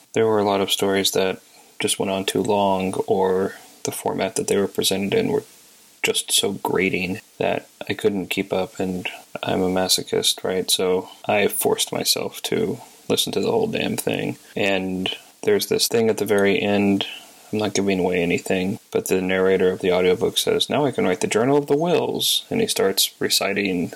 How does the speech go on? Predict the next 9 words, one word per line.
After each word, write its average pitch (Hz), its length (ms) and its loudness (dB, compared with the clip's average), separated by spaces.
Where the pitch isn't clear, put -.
the - 100 0
crawl 98 500 2
for - 360 -2
episode - 420 0
four, 139 480 2
while - 120 -2
someone 98 300 0
is 82 120 0
criticizing - 1000 0